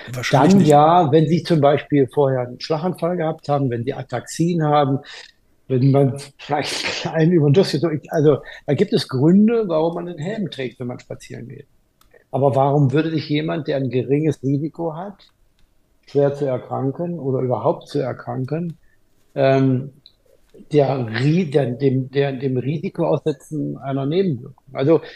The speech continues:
Speaker 2: das, äh, muss man genau abwägen. Und, äh, schauen Sie, bei der Influenza-Impfung in Deutschland wird das so gehandhabt,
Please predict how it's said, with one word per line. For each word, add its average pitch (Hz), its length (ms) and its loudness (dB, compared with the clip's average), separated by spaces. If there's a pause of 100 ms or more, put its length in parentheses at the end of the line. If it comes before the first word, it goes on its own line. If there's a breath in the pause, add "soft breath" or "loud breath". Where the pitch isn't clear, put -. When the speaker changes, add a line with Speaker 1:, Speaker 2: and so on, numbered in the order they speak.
(220 loud breath)
Speaker 2:
das, 156 300 2
äh, 143 160 8
muss 139 200 2
man 143 140 2
genau 131 220 2
abwägen. 160 580 0
Und, 139 380 -4
äh, 123 140 -10 (200)
schauen 160 200 0
Sie, 165 60 2
bei 135 140 4
der 139 100 2
Influenza-Impfung 151 840 -2
in 143 100 -4
Deutschland 139 540 0
wird 127 100 -6
das 127 140 -4
so 135 160 2
gehandhabt, 135 560 -2